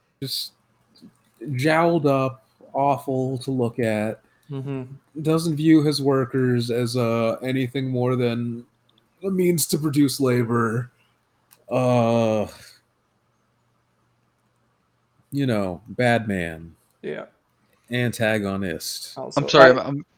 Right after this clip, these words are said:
Speaker 3: I'm getting a history lesson as we're doing.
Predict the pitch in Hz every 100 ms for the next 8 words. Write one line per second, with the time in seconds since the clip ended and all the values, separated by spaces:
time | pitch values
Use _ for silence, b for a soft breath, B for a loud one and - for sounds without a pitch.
0 | _ 160 156 156 107 120 - 110 98 98
1 | 101 101 95 - - 107 98 104 101 95
2 | 95 - b b b - 101 98 95 -
3 | 117